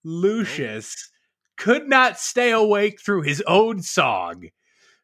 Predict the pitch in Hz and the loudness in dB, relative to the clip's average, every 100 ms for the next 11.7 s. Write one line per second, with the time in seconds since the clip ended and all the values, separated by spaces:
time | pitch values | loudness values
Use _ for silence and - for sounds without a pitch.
0 | _ 147 139 139 139 135 131 131 143 - | _ -8 -4 -4 -2 -2 -4 -6 -10 -12
1 | - 107 107 190 - - 147 147 - _ | 0 2 4 0 -2 0 0 -2 -6 _
2 | _ _ _ - 160 165 123 - - _ | _ _ _ -8 2 2 2 -4 -20 _
3 | _ _ _ - 131 101 110 - - _ | _ _ _ -6 -2 -2 -4 -14 -20 _
4 | _ - 123 113 113 110 110 107 107 _ | _ -14 -8 -4 -2 -2 -2 -2 -8 _
5 | _ _ - 151 - 151 151 139 151 135 | _ _ 0 0 0 2 2 2 2 2
6 | 123 127 127 - _ 127 127 135 127 120 | 2 0 -4 -8 _ -4 -2 0 0 0
7 | 123 120 117 113 _ _ _ _ 127 120 | -2 -4 -4 -10 _ _ _ _ -4 0
8 | 117 117 117 117 120 - _ _ 131 123 | 2 4 4 4 0 -6 _ _ -4 0
9 | 117 113 113 120 120 123 - 135 - 131 | 0 2 2 2 2 2 2 -4 -2 -4
10 | 123 - 120 110 113 - _ _ _ _ | -4 -6 -4 -2 -4 -10 _ _ _ _
11 | - 117 117 113 113 110 107 | -10 -6 -4 -2 0 0 -2